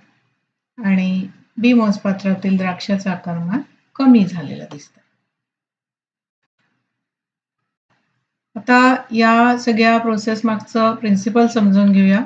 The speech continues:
या इमेजसाठी संदर्भ आहे इयत्ता आठवीचा दहावा धडा.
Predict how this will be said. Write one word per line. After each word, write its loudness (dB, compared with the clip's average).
या -2
इमेजसाठी -2
संदर्भ 0
आहे 2
इयत्ता 0
आठवीचा 0
दहावा -2
धडा. -2